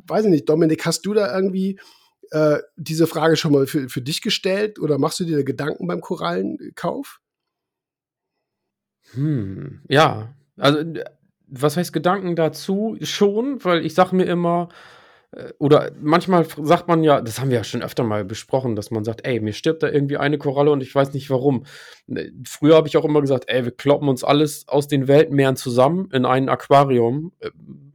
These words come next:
Speaker 2: sollte man sich sowieso mal die Frage stellen, ob das überhaupt klappen kann. Mittlerweile hat man ja ganz gut festgestellt, das klappt eigentlich ganz gut, so, und ich stell mir die Frage eigentlich nicht mehr. So, ne, wir, wir haben ja auch im Vorgespräch darüber gesprochen, so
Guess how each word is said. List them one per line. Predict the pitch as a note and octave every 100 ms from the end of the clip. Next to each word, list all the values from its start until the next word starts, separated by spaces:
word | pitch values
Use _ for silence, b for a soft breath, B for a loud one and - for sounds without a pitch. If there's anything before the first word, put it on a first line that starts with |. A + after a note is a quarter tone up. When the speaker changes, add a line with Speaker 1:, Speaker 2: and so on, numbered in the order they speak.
| -
Speaker 2:
sollte | C3 C#3 D3
man | C#3 C3
sich | C3
sowieso | B2 A#2+ E3+
mal | C#3+
die | A2+
Frage | - A2+ A2+
stellen, | - A2+
ob | A#2+
das | A#2 A#2
überhaupt | A2+ A#2+ -
klappen | A#2+ A#2+
kann. | G#2+ C#3+ G#2+ F#2+ B B B B
Mittlerweile | B2+ C3+ B2+ C3+
hat | C3+
man | B2+
ja | B2+
ganz | B2 A#2+
gut | - C3+
festgestellt, | - C#3 C#3+ C#3 C#3
das | C3+ -
klappt | - -
eigentlich | A#2+ A#2+
ganz | - A2+
gut, | D#3 A3 - _ _
so, | - E3+ F#3
und | - - C3+
ich | -
stell | - C#3
mir | D3
die | C#3+
Frage | C#3+ - D3 C#3 - _ -
eigentlich | B2+ A#2 A#2+
nicht | C3 B2 -
mehr. | G2 G#2+ C3 _ _ _ _
So, | - A#2 - _ _
ne, | B2+ B2 C3+
wir, | A#2+ A#2
wir | A#2+
haben | B2
ja | C3+
auch | B2+
im | B2
Vorgespräch | A2+ C#3+ C3 - C3+
darüber | C3 B2+ B2
gesprochen, | A#2 - C3+ B2+
so | B2 B2